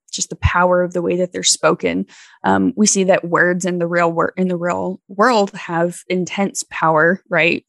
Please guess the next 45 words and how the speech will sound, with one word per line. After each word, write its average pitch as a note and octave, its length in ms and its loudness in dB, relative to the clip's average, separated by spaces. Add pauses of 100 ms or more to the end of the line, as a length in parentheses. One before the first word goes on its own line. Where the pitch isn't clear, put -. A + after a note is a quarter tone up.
We E3 80 -4
look E3+ 140 0
at E3 80 0
social F3 260 -6
media, G3+ 500 4
we F3+ 120 0
see D#3+ 360 -2 (360)
the F3+ 100 4
types E3 300 -4
of - 80 -8
statements F3+ 420 2
being E3 300 -4
made E3 200 -2
and E3 120 -6
how E3 100 -6
people F3 320 -4
are E3+ 160 -2
influenced F3 800 0 (100)
by D#3+ 460 2
a E3 60 -2
certain - 280 -8
individual F3 540 -2
who's F#3 200 -8
very D#3+ 640 0 (340)
good, F3+ 520 4
you F#3 80 -6
know, D#3+ 120 0
many F#3 360 2
individuals F3 540 -2
who F3+ 100 0
are E3+ 100 0
very E3 320 -2
good E3+ 240 -4
at - 140 -8
crafting D#3+ 720 -6
their D#3 120 -10
messages. E3+ 640 -8 (300)
So, F3 380 2 (240)
you G3 140 2
know, E3+ 80 4
that's, G#3 460 0
that's A3 300 -2
what G3 160 0
Silver F#3+ 240 -4
Quills F3+ 580 -2